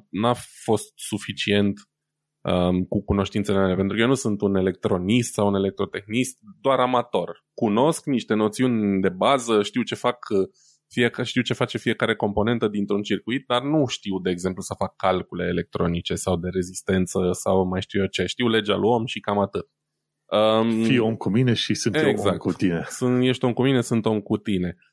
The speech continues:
Speaker 1: Aia e legea lui Ohm. Um, da. Și atunci caut în tot timpul resurse de unde să, să aflu mai multe, să-mi explice anumite concepte sau să încerc să înțeleg anumite lucruri mai bine. Pentru că aveam o problemă la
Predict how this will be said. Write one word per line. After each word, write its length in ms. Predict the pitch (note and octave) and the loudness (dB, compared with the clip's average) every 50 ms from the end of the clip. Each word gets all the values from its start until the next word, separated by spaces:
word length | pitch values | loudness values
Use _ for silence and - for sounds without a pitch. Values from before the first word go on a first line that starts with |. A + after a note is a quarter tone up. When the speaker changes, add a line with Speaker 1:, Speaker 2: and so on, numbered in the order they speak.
| _ _ _ | _ _ _
Speaker 1:
Aia 200 | - G2+ G2 G2 | 0 0 2 4
e 40 | F#2+ | 4
legea 300 | F#2 F#2+ F#2 F2+ F#2+ F2 | 2 2 2 2 2 2
lui 120 | F2 F2 | 2 2
Ohm. 260 | F2+ F2 E2+ E2+ - _ _ _ _ _ _ _ _ | 2 0 -2 -4 -8 _ _ _ _ _ _ _ _
Um, 840 | - A2 G#2+ G#2+ G#2+ A2 G#2+ G#2+ A2 A2 A2 A2 G#2+ G#2+ G#2+ G#2+ G#2+ | 0 2 2 4 4 4 4 4 4 4 4 4 4 2 2 2 0
da. 260 | A2 A2 A2+ F#2+ - - _ _ - | 0 0 -2 -2 -2 -6 _ _ -8
Și 120 | C3+ A#2+ C#3+ | -2 0 0
atunci 480 | C#3 - - A3 A#3 A#3+ G#3 - - | 0 2 2 2 2 2 2 0 -6
caut 520 | - - G#3+ A3+ G#3+ G3+ F#3 - - _ - | -2 0 2 2 4 4 2 2 0 _ 0
în 400 | D#3+ D#3 D#3 D#3 D#3 D#3+ E3 D3+ | 2 4 4 4 4 2 2 2
tot 220 | - - F3 E3 | 2 0 0 2
timpul 280 | - E3+ D3+ - B2+ A#2 | 2 0 2 2 2 2
resurse 1040 | G#2 G2 F2+ - - - B2+ C#3+ C#3+ C3 - - - - G#2 G2+ A2+ B2 C3+ D3 C#3+ C3 | 2 2 0 0 0 2 2 2 2 0 -2 -2 0 2 2 4 4 4 4 4 2 2
de 80 | B2+ A2 | 2 0
unde 200 | A2 A2 A2 G#2+ | 2 2 0 0
să, 400 | G#2 - - G#2+ G2+ G2 G2 G2 | -2 0 2 2 4 4 4 2
să 160 | G2 - - G#2 | 2 0 0 0
aflu 240 | A2 A#2 - B2 | 0 0 0 0
mai 160 | A2+ G#2+ G2 F#2 | 0 0 0 0
multe, 320 | F#2+ G2 A2 A2+ - A2 | 0 -2 -2 0 -2 -4
să-mi 200 | G#2 - G2 G2 | -4 -6 -10 -10
explice 380 | F#2+ - - - C3 A#2+ - G#2+ | -10 -12 -6 -6 -6 -2 0 0
anumite 280 | G2 G2+ A2 G#2+ A#2 | 2 2 0 0 -2
concepte 460 | - - G2+ G2 G2 - A#2 - - | -2 -2 -4 -2 0 -2 -2 0 0
sau 200 | A2 - - G2+ | -2 0 0 -2
să 200 | G2+ - G#2+ G#2 - - _ _ _ _ _ | 0 0 -2 -2 -2 -6 _ _ _ _ _
încerc 260 | - G#2+ - - C3 | -8 -4 -2 -2 -2
să 120 | A#2+ - A#2 | 0 0 -2
înțeleg 340 | A2+ A2 - A#2 A#2+ A2+ A#2 | -2 0 0 0 0 2 2
anumite 320 | A2 A2+ B2 A#2+ G#2+ - | 0 0 0 -2 -2 0
lucruri 300 | G#2+ A2 G#2+ - G#2 G2+ | -2 -2 0 -2 -2 0
mai 140 | G2+ G2 G2+ | 0 0 0
bine. 240 | G2 G#2 G2+ F2+ F2 | 0 0 -2 -2 -2
Pentru 280 | F2 - F#2 G2 G2 - | -2 -4 -6 -6 -8 -6
că 100 | - A2 | -4 -2
aveam 200 | A2+ B2 A#2+ A2+ | 0 0 2 0
o 80 | G#2 G2+ | 0 0
problemă 420 | - - G2+ G#2+ A#2 A2+ G#2 G2+ | -2 -4 -2 0 0 0 0 0
la 180 | G2 G2 F#2 | 0 0 -2